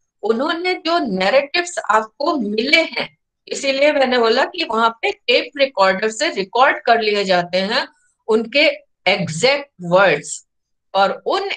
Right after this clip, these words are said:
exact statements को आप अपनी research report में reproduce करते हैं as it is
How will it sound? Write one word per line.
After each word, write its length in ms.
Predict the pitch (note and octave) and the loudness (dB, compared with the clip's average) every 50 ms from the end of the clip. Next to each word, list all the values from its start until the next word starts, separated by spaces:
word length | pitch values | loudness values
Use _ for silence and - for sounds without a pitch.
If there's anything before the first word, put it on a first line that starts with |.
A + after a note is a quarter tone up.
| - - | -2 -2
exact 540 | A3 G#3+ F#3+ F3 E3 F3 A#3 C4+ - - - - | -2 -2 -2 -4 -4 -2 -2 -2 -2 -4 -10 -18
statements 920 | - - - - - - G3 G3 F#3 F#3+ - G#3 G3+ G#3 G#3+ G#3+ G#3+ - | -20 -20 -20 -16 -6 -4 -2 -2 -2 -4 -8 -10 -8 -8 -8 -8 -10 -14
को 240 | - _ B3+ C4+ D4 | -8 _ 0 2 2
आप 420 | C4+ C#4 - - F#3+ G3+ A3+ A3+ - _ _ | 2 0 -2 0 0 0 0 -2 -8 _ _
अपनी 340 | F#3 F3 E3+ F#3+ G3+ A#3 C#4 | -14 -14 -12 -8 -8 -6 -6
research 640 | C4 G3 E3+ E3+ E3 - G3+ G#3 A3+ B3+ B3 - - | -4 -4 -4 -4 -4 -2 0 0 0 0 0 -2 -4
report 600 | E3+ D3+ E3+ E3+ E3 E3+ G3 G3 G#3 G3+ G3+ G#3 | -2 -2 -2 -4 -4 -2 0 2 2 2 0 -2
में 280 | G#3 G#3+ B3 D#4 F4+ F4+ - _ _ _ _ _ _ _ - | -2 0 0 0 0 -2 -8 _ _ _ _ _ _ _ -6
reproduce 960 | D#3 E3+ G3 G3+ G3 G3 - G#3+ G#3 G3 G3 F#3 A3+ D4 E4+ F4+ F4+ - - | -4 -2 -2 -2 -2 -2 -2 -2 0 0 0 0 2 4 4 4 2 2 0
करते 380 | - G#3 F3 E3+ E3+ E3 E3+ | 2 2 2 2 0 -2 -2
हैं 400 | E3+ F3+ F#3 G#3 A#3 B3 A#3+ - - - | -2 0 0 -2 -2 -4 -6 -6 -4 -2
as 240 | E3 F3 F3 F#3 F#3 - - _ D3 C#3 | 0 2 2 0 0 -4 -8 _ -12 -12
it 200 | - - D3+ C#3+ | -6 -6 -6 -6
is 80 | C#3 | -6